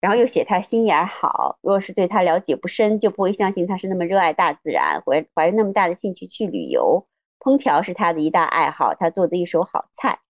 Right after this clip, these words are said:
然后大家也知道，这个《好兵帅克》里，大部分是写吃的和做饭的啊，这个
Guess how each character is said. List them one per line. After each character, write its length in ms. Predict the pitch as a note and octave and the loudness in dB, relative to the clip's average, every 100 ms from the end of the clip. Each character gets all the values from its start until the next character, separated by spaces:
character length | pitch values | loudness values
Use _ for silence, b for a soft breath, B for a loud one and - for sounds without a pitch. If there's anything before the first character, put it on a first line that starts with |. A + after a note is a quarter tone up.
| _ _ | _ _
然 140 | - E3 | -2 -2
后 60 | - | 0
大 100 | G#3+ | 0
家 100 | A#3 | 2
也 60 | F#3 | 0
知 100 | G#3+ | 0
道， 160 | G3 | 0
这 60 | G3+ | 0
个 80 | G#3 | 0
《好 160 | E3+ | 0
兵 160 | G#3 A#3 | 0 0
帅 180 | B3+ G3+ | 2 0
克》 160 | - | 2
里， 380 | D#3 A2+ F2+ D3+ | 0 0 -4 -4
大 140 | A#3+ A#3 | 0 -2
部 100 | F#3 | 0
分 200 | F#3 E3 | 0 -2
是 100 | G3+ | -2
写 220 | - C3 | -6 -8
吃 280 | - - F3 | -6 -6 -2
的 140 | D#3 | 0
和 120 | D#3 | -2
做 180 | - F3 | -2 -2
饭 260 | - E3+ C#3 | 0 -2 0
的 60 | |
啊， 160 | B1+ - | -4 -6
这 140 | - D#3+ | -2 0
个 160 | E3 | 0